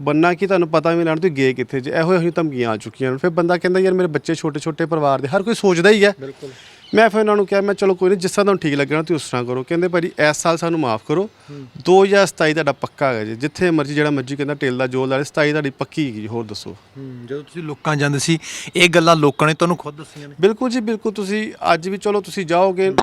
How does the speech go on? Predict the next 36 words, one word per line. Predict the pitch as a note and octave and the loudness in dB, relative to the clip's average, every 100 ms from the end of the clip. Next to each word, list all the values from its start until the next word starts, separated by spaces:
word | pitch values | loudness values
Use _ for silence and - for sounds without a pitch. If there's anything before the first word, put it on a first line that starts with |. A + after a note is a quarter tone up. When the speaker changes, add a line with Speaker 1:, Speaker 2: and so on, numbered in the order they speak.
| - | -2
Speaker 1:
ਕਿਸੇ | F3+ F3+ | -6 -4
ਨੇ | F#3 | -4
ਖੁੱਲ੍ਹ | F#3+ F#3 | 0 0
ਕੇ | F3 | 2
ਨਹੀਂ | F3 F3 | 2 2
ਆਣਾ, | C#3 C#3 | 2 -2
ਕੋਈ | - A#3 B3 | 2 4 4
ਵੀ | B3 | 4
ਨਹੀਂ | G#3+ | 4
ਆਉਂਦਾ, | D3 C#3+ | 4 2
ਹਰ | C#3+ | 2
Speaker 2:
ਹੂੰ। | F#3 | 0
Speaker 1:
ਕੋਈ | F3+ | 0
ਕਹਿੰਦਾ | F#3 F#3 F#3+ | 0 0 2
ਯਾਰ | F#3 | 2
ਮੈਂ | F#3 | 0
ਆਪਣੇ | E3+ F3 | -2 -4
ਬੱਚੇ | D#3 C#3+ F3 | -4 -4 -2
ਵੇਖਾਂ, | E3+ D#3+ F3 | -2 -2 -2
ਮੈਂ | F3 | -2
ਆਪਣਾ | D#3+ E3 | 0 -2
ਕੰਮ | D#3 C3+ B2+ | 0 -2 -2
ਕਾਰ | C#3 C3 | -4 -4
ਵੇਖਾਂ, | C3 C#3 | -6 -6
ਹੈ | D#3+ | -4
ਨਾ। | A#3+ | -4
Speaker 2:
ਹੂੰ, | C3+ | -6
ਹੂੰ, | C3+ | -14
ਹੂੰ। | B2+ - - | -16 -18 -4
Speaker 1:
ਪਰ | F#3+ | -2
ਕਿਤੇ | F#3 F#3+ F#3+ | 0 0 2
ਨਾ | G3 | 0
ਕਿਤੇ | F#3 E3+ F#3 | 0 -2 -2
ਨਾ | G3 | 0
ਉਹਨਾਂ | G3+ G3 | 0 -2
'ਚ | F#3 | -4